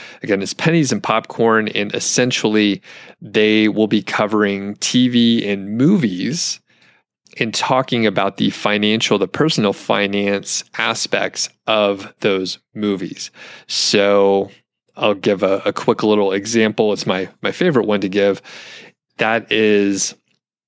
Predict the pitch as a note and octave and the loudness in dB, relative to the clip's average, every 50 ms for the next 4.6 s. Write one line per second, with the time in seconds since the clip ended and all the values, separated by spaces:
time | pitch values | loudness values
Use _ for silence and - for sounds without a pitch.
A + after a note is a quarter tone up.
0 | _ _ _ _ _ _ _ _ _ - _ - A#2+ A2+ A2 - - A#2+ A2+ A2 | _ _ _ _ _ _ _ _ _ -20 _ -4 -2 0 0 2 2 2 2 2
1 | A2 A2 A2 A2 - - A#2 A2+ A2 G#2 - - - - B2 A#2+ - - A2+ - | 2 2 2 0 -2 -2 -2 -2 0 -2 -4 -6 0 0 0 0 0 -2 -2 0
2 | - G#2 G#2 G2 - - A#2 C3+ - - F#3 E3 F3 F3 D3+ - - - A2 G2+ | 0 0 0 0 0 0 2 2 2 2 0 0 -2 -2 -6 -8 -6 -2 0 0
3 | G2+ G2 G2 G2 G2 F#2+ F#2 F2+ _ _ _ _ _ - - - - G2 F#2+ G2 | 2 2 0 0 -2 -4 -12 -18 _ _ _ _ _ -12 -8 -2 0 0 0 2
4 | G#2+ A#2 A#2 G#2 G2 G2 F#2+ F#2 F2+ - F2+ E2+ | 4 2 2 2 2 -2 -2 -2 -2 -4 -6 -8